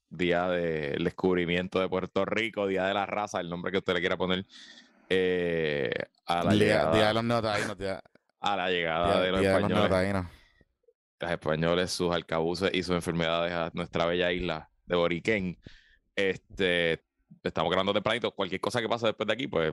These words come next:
Speaker 1: se, pues, se quedará para el próximo miércoles, porque yo me voy mañana sábado al amanecer de Dios para los New York y me quedo por allá dos semanitas. Vamos, vamos, vamos a estar,
Speaker 2: Sí.
Speaker 1: vamos a pasarla
Speaker 2: Son
Speaker 1: bien.
Speaker 2: dos semanitas que el, no.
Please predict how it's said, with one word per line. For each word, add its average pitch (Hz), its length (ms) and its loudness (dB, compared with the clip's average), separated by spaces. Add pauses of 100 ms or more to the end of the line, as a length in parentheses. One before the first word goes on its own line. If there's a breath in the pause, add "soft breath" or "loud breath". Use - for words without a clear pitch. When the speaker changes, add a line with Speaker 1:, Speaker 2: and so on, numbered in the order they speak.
(140)
Speaker 1:
se, 87 100 -2
pues, 82 240 -2
se 85 80 -2
quedará 78 260 0
para 82 100 -2
el 80 60 -6
próximo 80 480 -2
miércoles, 87 380 -2
porque 80 220 -6
yo 80 160 0
me 85 100 0
voy 87 300 0
mañana 80 420 -4
sábado 82 400 -2
al 71 80 -2
amanecer 71 400 -6
de 73 160 2
Dios 76 200 2 (380 loud breath)
para 78 140 -4
los 76 80 -4
New 76 140 -2
York 71 320 -2 (400)
y 78 80 -6
me 71 120 -4
quedo 71 220 0
por 73 140 0
allá 71 180 0
dos 71 140 0
semanitas. 60 500 -4 (1400 loud breath)
Vamos, 76 440 -2
vamos, - 360 -4
vamos 90 220 2
a - 20 -2
estar, - 160 -2
Speaker 2:
Sí. 95 60 2
Speaker 1:
vamos 107 100 0
a 123 40 0
pasarla 110 220 0
Speaker 2:
Son 87 60 2
Speaker 1:
bien. 117 100 4
Speaker 2:
dos 120 140 2
semanitas 151 380 0
que 131 100 -2
el, 117 180 -4
no. 107 140 -8